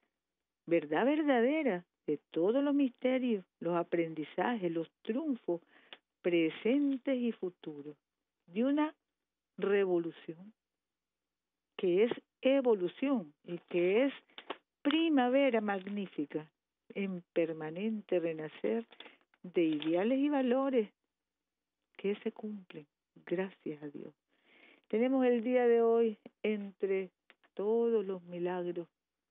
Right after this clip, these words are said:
que Dios derrama sobre nuestra Nicaragua, calles en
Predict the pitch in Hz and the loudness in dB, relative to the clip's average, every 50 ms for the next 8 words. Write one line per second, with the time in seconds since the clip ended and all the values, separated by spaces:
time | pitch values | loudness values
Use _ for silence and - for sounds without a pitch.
0 | _ _ - - 160 156 165 175 175 170 180 170 165 170 170 170 170 165 165 - | _ _ -12 -10 -8 -4 -2 -2 -2 -2 -2 -4 -4 -4 -8 -8 -10 -14 -12 -10
1 | - 160 156 156 160 160 160 165 165 - - - 165 160 160 151 - - 151 165 | -10 -8 -8 -8 -10 -10 -10 -12 -12 -14 -14 -14 -12 -12 -12 -10 -8 -6 -6 -4
2 | 175 180 185 185 185 180 _ - - 208 220 240 262 269 269 277 285 277 - - | -2 0 0 0 -2 -4 _ -4 -2 0 0 2 2 0 0 0 -2 -2 -4 -8
3 | - _ _ _ _ _ _ _ _ _ _ _ - - - 196 196 185 | -20 _ _ _ _ _ _ _ _ _ _ _ -6 -4 -4 -4 -4 -6